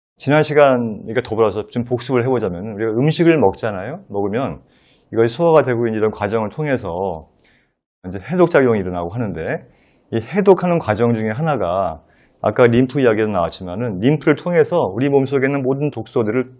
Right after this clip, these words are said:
다 모아요. 모아가지고 간으로 가죠. 간에서는 이제 그 독소들을 이제 글루타치온이나 이런 것들이 이걸 이제 해독시키죠. 해독시키면은 이제 노폐물이 나오는데,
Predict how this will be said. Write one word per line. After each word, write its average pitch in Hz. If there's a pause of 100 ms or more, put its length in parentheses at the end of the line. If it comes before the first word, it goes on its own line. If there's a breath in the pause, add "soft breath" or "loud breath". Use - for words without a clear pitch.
(120)
다 110
모아요. 104
모아가지고 107
간으로 95
가죠. 87 (960 soft breath)
간에서는 151
이제 143
그 135
독소들을 135
이제 131 (120)
글루타치온이나 131
이런 117
것들이 127
이걸 123
이제 110
해독시키죠. 135 (520)
해독시키면은 160
이제 131
노폐물이 123
나오는데, 92